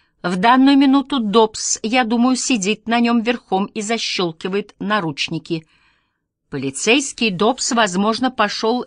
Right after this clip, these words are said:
не прямо домой, сэр. Вы думаете, есть вероятность, что он завернул в пивную прополоскать горло? Может быть и так, конечно, но я лично не испытываю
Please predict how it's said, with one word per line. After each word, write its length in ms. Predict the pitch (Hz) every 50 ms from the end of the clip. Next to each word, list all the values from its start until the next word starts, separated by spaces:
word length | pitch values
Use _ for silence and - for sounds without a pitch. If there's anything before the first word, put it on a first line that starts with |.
| _ -
не 240 | 202 208 214 196 -
прямо 420 | - 190 180 180 196 220 240 233
домой, 400 | 202 214 196 170 180 226 294 311
сэр. 480 | - - - - 143 131 - - - _ _ _ _ _ _ _ _ _ _ _ _ _ _ _ _ _ _ _ _
Вы 140 | - 302 359
думаете, 400 | 370 392 370 370 370 - - 339
есть 300 | 285 330 349 - - -
вероятность, 560 | 262 247 240 220 208 196 202 - 240 247 240
что 160 | - - 233
он 100 | 240 233
завернул 400 | 208 220 233 226 226 226 240 240
в 140 | 226 - -
пивную 400 | - 247 233 214 226 233 226 226
прополоскать 640 | - 226 226 - 220 220 220 226 - - 233 220 220
горло? 340 | 214 269 311 339 359 392 - _ _ _ _ _ _ _ _ _ _ _ _ _ _ _
Может 240 | - 208 214 190 185
быть 160 | 190 185 -
и 40 | 202
так, 240 | 190 - 294 311 311
конечно, 540 | - 330 311 311 311 277 - - 302 311 302 - _ _ _ _ _ _ _ _ _ _
но 140 | - 196 214
я 180 | 214 208 202 190
лично 340 | 196 196 - - - 202 196
не 180 | 196 196 196 180
испытываю 580 | - - - - 269 269 - 294 254 285 285